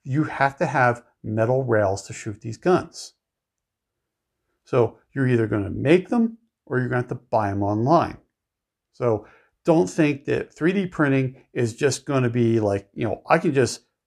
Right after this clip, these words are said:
pull this thing right off. No, you're still gonna have to buy your slide, your barrel,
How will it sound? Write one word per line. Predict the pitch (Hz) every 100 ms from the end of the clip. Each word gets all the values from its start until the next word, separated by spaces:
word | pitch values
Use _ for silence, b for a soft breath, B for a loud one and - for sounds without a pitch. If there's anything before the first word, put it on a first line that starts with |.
| _
pull | - 214
this | 214 190
thing | 180 135
right | 127 127
off. | 107 - - _ _ -
No, | 180 120 - b b -
you're | 160 170
still | - 135
gonna | 127
have | 117
to |
buy | 113 - 104 101 101 - _
your | 104
slide, | 98 - 170 165 160 151
your | 110 104 _
barrel, | 151 143 139 135 135